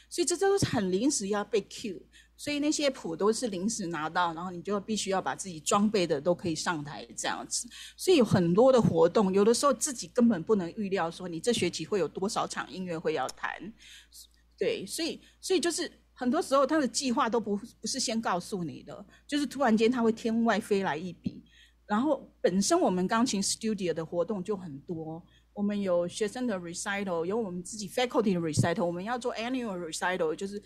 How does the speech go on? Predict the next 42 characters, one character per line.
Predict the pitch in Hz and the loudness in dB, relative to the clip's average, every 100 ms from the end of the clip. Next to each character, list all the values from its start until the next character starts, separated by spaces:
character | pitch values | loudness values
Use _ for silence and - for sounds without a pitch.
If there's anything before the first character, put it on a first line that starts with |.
| - - | -16 -4
每 | 240 | 0
年 | 220 240 | 2 0
我 | 254 | -2
们 | 190 196 | -4 -6
faculty | 254 240 202 180 | -4 -4 -4 -6
都 | 175 | -8
必 | 190 | -8
须 | - | -4
要 | 202 165 | -2 -2
举 | - | -4
办 | 131 185 170 | -4 -2 -2
recital， | 147 180 165 160 | -2 -2 -2 -2
来 | 170 196 - _ _ | 0 -2 -2 _ _
保 | 180 160 | -4 -2
证 | - 294 170 170 _ _ - | 2 2 2 -2 _ _ -10
我 | 190 | -8
们 | 190 | -6
还 | 190 | -4
是 | 185 233 | -4 -4
在， | 202 214 170 - _ _ _ | -4 -4 -4 -10 _ _ _
你 | 185 | -4
知 | |
道， | 196 165 180 | -2 -2 2
working | 240 240 254 | 2 2 0
on | 226 190 | -4 -4
the | 180 | 0
right | 202 233 | 0 0
track， | - - - - - - _ _ | -2 -6 -10 -12 -20 -20 _ _
就 | 240 | -8
是 | 214 226 - - _ _ | -4 -4 -4 -10 _ _
还 | - 202 | -4 -2
是 | 247 233 | -2 -2
在 | 208 220 | 0 -2
一 | - 240 | 0 -4
直 | 202 | -4
学 | 185 - 190 185 | -4 -2 -2 -2
习， | - 170 | -4 -6
然 | 170 156 | -8 -8
后 | 202 | -6
把 | 196 151 | -4 -4
自 | - | -6
己 | 190 170 156 113 | -8 -8 -8 -10